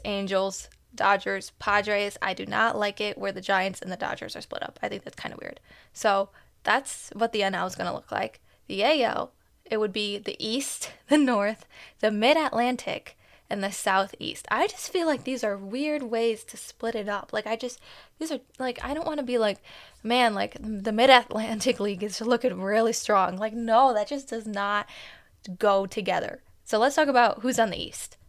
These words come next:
The Red Sox, the Mets, the Yankees, and the Phillies. That is the holy grail of teams right there. I mean, it's all teams in the East Coast, but that's just crazy.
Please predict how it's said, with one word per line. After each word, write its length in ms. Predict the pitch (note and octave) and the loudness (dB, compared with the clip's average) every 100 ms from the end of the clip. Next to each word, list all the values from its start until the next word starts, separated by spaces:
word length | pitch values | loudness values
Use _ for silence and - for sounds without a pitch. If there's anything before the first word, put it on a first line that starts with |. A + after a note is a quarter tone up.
| - | -8
The 140 | G#3 G3 | -2 4
Red 180 | A#3 | 4
Sox, 480 | - C4+ C#4+ - - - | 4 0 0 -6 -18 -12
the 100 | A3 | -4
Mets, 480 | G3+ G3+ - - - - - | -2 -2 -4 -12 -14 -20 -10
the 80 | G#3 | -2
Yankees, 600 | G3 G#3 A3 G3+ G#3 - _ _ - | 0 0 -2 -6 -8 -14 _ _ -6
and 120 | F#3+ | -6
the 40 | |
Phillies. 520 | - - A2 - - - _ _ | -2 -2 -2 -4 -14 -20 _ _
That 300 | G3+ A3 F4+ | 4 6 6
is 320 | A#3+ A3+ G3 G3+ | 4 -2 -2 -8
the 160 | G#3+ | -8
holy 720 | G#3 - - E4 G4 F#4+ D4+ | -10 -14 0 4 4 4 -2
grail 680 | G#3+ G3 F#3+ A#3 C4+ F#3+ - - - - | -2 -4 0 2 2 2 -6 -16 -16 2
of 180 | A3 - | 2 2
teams 400 | - B3 A#3+ G#3 | -4 -2 -2 -2
right 180 | - - | -4 0
there. 100 | - | 0
I 100 | G3+ | 2
mean, 120 | G#3+ | 0
it's 160 | A3 B3 | 2 4
all 100 | B3 | 6
teams 260 | C#4 A#3+ | 2 -2
in 60 | G#3+ | -6
the 140 | F#3+ | -6
East 160 | G#3 - | -8 -2
Coast, 260 | G3+ G3+ | -2 -2
but 100 | G#3 | -4
that's 260 | G#3+ B3+ - | 0 0 0
just 200 | - - | -10 -10
crazy. 480 | - F#3 - - | -6 -6 -6 -10